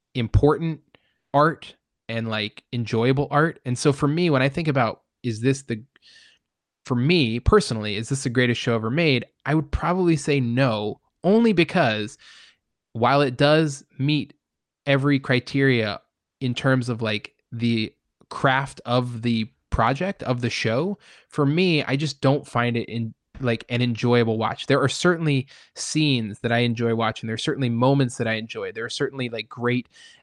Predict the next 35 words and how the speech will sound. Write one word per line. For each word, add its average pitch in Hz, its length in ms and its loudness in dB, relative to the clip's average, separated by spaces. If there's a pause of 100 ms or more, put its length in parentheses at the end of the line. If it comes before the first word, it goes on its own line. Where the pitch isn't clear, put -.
action 120 380 -2
set - 180 -2
pieces, 107 340 -10
great 123 280 -2
character 135 480 0
moments. 110 400 -8 (360)
But 123 160 -2
for 139 100 2
me, 160 260 4
like, 127 240 2
I 131 100 -2
just 143 320 -4 (280)
don't 139 340 2
find 123 400 0
it 117 140 -2 (600)
one 131 220 2
of 127 40 4
those 123 220 2
things 127 240 0
where 117 100 2
I, 110 60 0
like, 113 200 -2
enjoy 117 500 0
watching. 104 560 -4 (420)
And 131 140 0
so 190 100 2
then 208 140 4
I 254 40 6
was 240 140 4
thinking, 165 320 -2
like, 123 260 0
"All 139 60 0
right, 120 120 2
well, 120 140 -2
what 175 220 0